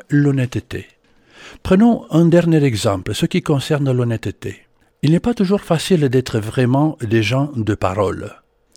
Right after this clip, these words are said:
Combien de oui, des non flous, tactiques, méfiants, dans nos façons de nous comporter avec les autres.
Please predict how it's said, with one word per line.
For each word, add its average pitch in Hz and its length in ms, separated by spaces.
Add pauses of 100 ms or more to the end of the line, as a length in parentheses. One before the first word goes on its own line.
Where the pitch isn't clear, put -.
(420)
Combien 185 400
de 143 160
oui, 127 640 (140)
des 123 300
non 131 380
flous, - 480 (560)
tactiques, - 800
méfiants, 120 760 (520)
dans 123 240
nos 165 120
façons 147 460
de 127 100
nous 123 140
comporter 120 680
avec 110 280
les 98 200
autres. - 380